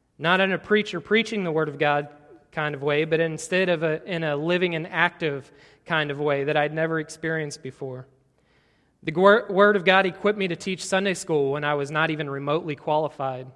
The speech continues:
The Word of God was taught in our church every Sunday and in our Bible studies at our house. My brother-in-law and best friend from the first grade heard the Word of God at our house and began to overcome addiction.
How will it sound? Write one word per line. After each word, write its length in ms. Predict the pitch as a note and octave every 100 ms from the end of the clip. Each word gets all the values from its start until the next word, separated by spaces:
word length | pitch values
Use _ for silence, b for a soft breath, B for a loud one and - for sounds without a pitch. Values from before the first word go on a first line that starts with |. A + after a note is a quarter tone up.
| _ b b b b _
The 80 | E3
Word 200 | G3 G3
of 80 |
God 240 | F3 F3+ F#3
was 180 | E3+ -
taught 300 | F#3+ F3+ G#3+
in 60 |
our 80 | E3
church 340 | - F#3 F3+
every 200 | F3+ F3+
Sunday 400 | F3 F#3+ F3 D#3+
and 80 | D3+
in 100 | D3+
our 100 | D3
Bible 300 | C#3+ D3+ D#3+
studies 420 | D#3 D#3 D3 C#3
at 80 | C#3
our 80 | C3
house. 540 | - C#3+ B2+ - - _ _ _ _ _ _ _ _ _ _
My 120 | D3+ D#3+
brother-in-law 680 | F#3+ G#3 G3+ F#3+ F3 F3
and 140 | D#3 D#3+
best 240 | E3+ -
friend 280 | F#3 F3 E3
from 160 | E3+
the 60 | D#3+
first 340 | - F3 E3
grade 260 | E3+ E3+ E3
heard 260 | D#3 F#3 F#3
the 80 |
Word 180 | E3+ D#3+
of 80 | C3+
God 260 | C#3+ C#3 C#3
at 120 | C3+
our 100 | B2+
house 380 | - E3+ D#3 D3
and 80 |
began 360 | C3+ C3+ C#3+ D3
to 100 | D3+
overcome 480 | - D3 D3 D3 C#3
addiction. 480 | C3 D3 - A#2+